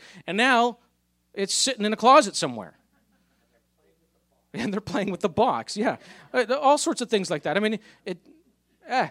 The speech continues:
the novelty wears off the gift after a while, right? Not so in heaven.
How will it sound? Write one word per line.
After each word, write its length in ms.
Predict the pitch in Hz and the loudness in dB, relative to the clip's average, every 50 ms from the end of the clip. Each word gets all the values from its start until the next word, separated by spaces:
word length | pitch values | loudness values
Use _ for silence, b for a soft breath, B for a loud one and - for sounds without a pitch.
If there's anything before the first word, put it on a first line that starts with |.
| - | -6
the 100 | 143 175 | -8 -6
novelty 480 | 180 180 185 202 220 226 208 - 190 180 | -4 0 0 0 0 -2 -4 -8 -12 -10
wears 300 | 151 160 175 180 165 160 | -6 -6 -6 -6 -4 -4
off 300 | 175 165 151 - - - | -4 -4 -4 -6 -10 -14
the 100 | - 131 | -14 -14
gift 440 | 127 131 113 90 85 - - - - _ _ _ _ _ _ _ _ _ - | -12 -14 -14 -14 -16 -20 -20 -20 -20 _ _ _ _ _ _ _ _ _ -12
after 300 | 123 120 - - 117 107 | -12 -12 -12 -14 -16 -16
a 60 | 101 | -14
while, 340 | 92 92 90 82 78 - _ _ _ _ _ - | -12 -14 -14 -14 -16 -20 _ _ _ _ _ -6
right? 220 | 165 175 175 165 _ _ _ _ _ _ _ _ _ _ _ _ - | -6 -4 -6 -8 _ _ _ _ _ _ _ _ _ _ _ _ -6
Not 260 | 160 185 214 233 - | -2 0 0 0 0
so 300 | - - 254 247 233 233 | 0 2 2 4 4 2
in 80 | 196 190 | 0 0
heaven. 400 | 208 240 240 190 190 196 185 | -2 -2 -2 -2 -6 -10 -12